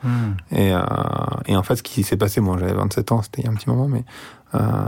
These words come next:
Speaker 2: je me suis rééquilibré un peu plus à ce moment-là, et du coup, elle ne comprenait pas, ce qui fait que le fonctionnement du couple fonctionnait plus, ce qui fait qu'on
Speaker 1: Ouais.
Speaker 2: est plus, on est plus ensemble.
Speaker 1: Hmm. Parce
Speaker 2: Euh,
Speaker 1: qu'elle
Speaker 2: et
Speaker 1: pouvait plus, justement, avoir la même place.
Speaker 2: Ah bah non,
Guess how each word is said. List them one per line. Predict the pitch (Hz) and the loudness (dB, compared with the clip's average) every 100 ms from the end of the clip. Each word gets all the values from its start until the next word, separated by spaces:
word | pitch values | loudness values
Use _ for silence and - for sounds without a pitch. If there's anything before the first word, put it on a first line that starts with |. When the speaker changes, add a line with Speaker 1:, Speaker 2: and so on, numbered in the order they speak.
| - | -2
Speaker 2:
je | 110 | 0
me | 101 | 0
suis | - 95 | 0 0
rééquilibré | 117 101 110 110 110 | 0 0 0 2 2
un | 95 | 2
peu | 95 | 0
plus | - - | 0 -2
à | |
ce | - | 0
moment-là, | 98 95 104 151 - | 2 2 0 -2 0
et | 104 | 0
du | 98 | 0
coup, | - | 2
elle | 127 104 | 2 2
ne | 98 | 0
comprenait | - - 92 | -2 -2 0
pas, | 101 127 | 2 0
ce | |
qui | - | 0
fait | 104 | -2
que | 101 | 0
le | |
fonctionnement | 92 104 - 101 | 0 0 2 2
du | 98 | 0
couple | - | -2
fonctionnait | - 98 - | -4 -2 -4
plus, | - 120 | -2 -2
ce | 123 | 0
qui | |
fait | - | -2
qu'on | - | 2
Speaker 1:
Ouais. | 98 | 2
Speaker 2:
est | |
plus, | 107 - | 0 -2
on | 104 | -2
est | 110 | -2
plus | - 113 | -2 -2
ensemble. | 110 127 123 - - | -2 -4 -6 -10 -2
Speaker 1:
Hmm. | 123 110 95 - | 0 0 -2 -4
Parce | 113 | -2
Speaker 2:
Euh, | |
Speaker 1:
qu'elle | - | 0
Speaker 2:
et | |
Speaker 1:
pouvait | 113 107 98 | 2 0 0
plus, | - 123 123 107 | 0 0 0 0
justement, | 92 90 95 101 104 | -4 -4 -2 0 0
avoir | 101 101 | 0 0
la | 95 | 0
même | 95 | -2
place. | 95 92 - - _ _ | -2 -4 -6 -16 _ _
Speaker 2:
Ah | - | 0
bah | 104 | 2
non, | 98 | 0